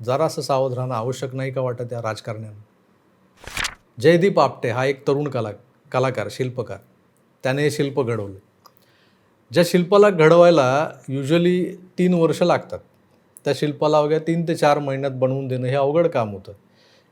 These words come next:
जयदीप आपटे याला आपल्या आयुष्यात एवढं मोठं काम पुन्हा कधी मिळेल की नाही, किंवा, किंवा मिळेल असं वाटलं नसावं. त्याने आपल्या कलेच्या मर्यादा न ओळखता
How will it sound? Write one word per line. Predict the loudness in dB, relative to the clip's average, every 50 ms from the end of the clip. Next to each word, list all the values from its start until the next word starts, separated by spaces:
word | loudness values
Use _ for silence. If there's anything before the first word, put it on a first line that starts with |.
| _ -4
जयदीप | -2 0 0 2 0 0 2
आपटे | 0 0 0 0 0 2 4 4
याला | 4 4 4 2
आपल्या | 2 2 0 0 2
आयुष्यात | 2 2 0 -2 -4 -4 -2
एवढं | 0 -2 0 0 -2
मोठं | -2 -2 -2 -2 -2 0
काम | 0 -2 -4 -4
पुन्हा | -6 -4 -4 -2
कधी | -2 -2 -4
मिळेल | -4 -2 2 2 4 4 2 0
की | -2 -2
नाही, | -2 -2 -4 -4 -6 -10 -16 -20 _ _ _ _ _ _ _ _ _ _ _ _ _ _ _ _ _ _ -14
किंवा, | -12 -12 -12 -12 -16 _ _ _ _ _ _ _ -8
किंवा | -6 -6 -4
मिळेल | 0 2 4 4 4 4 4
असं | 2 2 2
वाटलं | 4 4 4 4 4 2 2
नसावं. | 2 2 0 0 0 -2 -2 -6 -12 -20 _ _ _ _ _ _ _ _ _ _ _ _ _ _ _ _ _ _ -4
त्याने | -2 2 4 4
आपल्या | 4 4 4 4 2 2
कलेच्या | 4 4 4 4 6 4 4 2
मर्यादा | 4 4 2 4 2 2 2 0
न | 0 0
ओळखता | 0 2 2 2 0 0 -2 -6 -6 -6 -6 -10